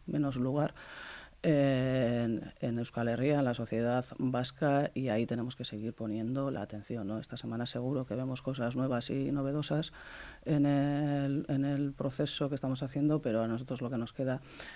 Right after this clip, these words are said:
es la certeza de que la responsabilidad de mover a los estados, de mover esas fiscalías, de mover a esas posiciones políticas como la del Parlamento es de todos y todas, y sobre todo de la sociedad vasca, ¿no? Por lo tanto,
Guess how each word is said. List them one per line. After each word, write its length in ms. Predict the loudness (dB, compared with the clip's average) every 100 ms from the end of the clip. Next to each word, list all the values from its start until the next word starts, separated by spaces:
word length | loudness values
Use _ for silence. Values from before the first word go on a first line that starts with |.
| -2
es 160 | 2
la 100 | 4
certeza 400 | 4 2 2 2
de 100 | 2 2
que 60 |
la 120 | 0
responsabilidad 560 | 0 -2 -2 2 2 4
de 80 | 2
mover 200 | 2 2
a 60 |
los 160 | 0 -2
estados, 380 | 0 2 0 -4
de 160 | -6 -4
mover 220 | -2 -4
esas 240 | -4 -6
fiscalías, 560 | -8 -4 -2 0 -2 -2
de 60 |
mover 260 | -6 -6 -4
a 60 | -6
esas 180 | -6
posiciones 400 | -6 -6 -4 -4
políticas 500 | -4 -2 -2 0 -2
como 220 | -4 -6 -4
la 100 | -4
del 260 | -4 -4
Parlamento 760 | -2 0 0 2 2 4 2 2
es 140 | 0
de 100 | 2
todos 240 | 0 0 2
y 60 |
todas, 340 | 6 6 6 0 -12 -12 -14 -4
y 60 |
sobre 160 | 0 4
todo 140 | 6
de 60 | 6
la 80 | 6
sociedad 360 | 0 0 0
vasca, 280 | 0 -2 -2
¿no? 120 | -4
Por 140 | -2 -2
lo 40 |
tanto, 380 | 0 2 4